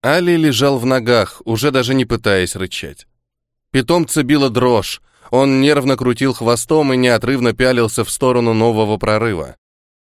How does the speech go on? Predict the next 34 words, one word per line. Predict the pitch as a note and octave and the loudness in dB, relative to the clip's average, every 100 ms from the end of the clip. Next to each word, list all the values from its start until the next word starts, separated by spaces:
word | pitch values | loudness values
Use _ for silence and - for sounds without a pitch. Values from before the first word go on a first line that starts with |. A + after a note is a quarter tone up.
| - | -4
На | A2+ A#2+ | -2 0
краю | B2 G#3 | 0 0
карьера | - D3+ A#2 A#2 B2+ | 0 0 2 0 0
в | D#3 | -4
свете | A#2 A2+ A2 | -4 -2 -2
магии | G2 F#2+ G2 G#2+ C#3 _ _ _ | -2 0 -2 -4 -8 _ _ _
мелькали | A2+ B2 A#2+ G#3 G3+ | -2 -2 0 0 0
силуэты, | - E3 D#3 C#3+ F#2+ - - _ - | 0 0 0 0 -2 -6 -16 _ -8
быстрее | G#2+ A2+ - A#2+ C#3+ C#3 | -2 -2 0 0 0 0
и | - B2+ | -2 -2
быстрее, | B2+ - B2 A#2 F2+ | -2 -2 0 2 0
скорость | - C3 C#3+ B2+ - | -2 0 2 0 -2
намного | G#2+ A#2+ B2 | -2 0 0
выше, | G#2+ B2+ - A2 | -2 -2 -4 -4
чем | A#2+ | -2
я | A2 G#2 | 0 0
видел | A2+ A#2 G#2 | 0 -2 -2
в | |
прошлый | - A2+ - D3 | -2 -2 0 -2
раз, | D#3 A#2+ - _ - | 0 -2 -8 _ -6
будто | - D3 - | 0 0 2
их | C3 A#2 | 0 0
что-то | - C3 C3 | -2 -2 0
гнало. | C3 D3 F#2+ C#2+ - _ _ _ _ _ _ _ _ - | 0 0 -2 -6 -18 _ _ _ _ _ _ _ _ -6
Пока | G2+ G2+ E3 | -4 0 2
монстры | E3+ F3+ E3+ D#3+ D#3 | 4 2 0 0 2
не | D3+ | 4
минули | D#3 D3+ C#3+ C3+ | 2 2 2 2
несколько | C3 C3 C3+ A2+ A#2 | 0 0 -2 -4 -4
километров | B2 A2+ A#2 G#2 G2 | 0 2 0 -2 -6
степи, | - D3+ D3 C3+ B2+ | -2 -2 0 -2 -2
спрыгиваю | - B2+ B2 A2 G#2+ G2+ | -6 -2 -2 0 0 -2
с | |
барьера. | F#2 F2+ E2 D2 | -2 -4 -4 -10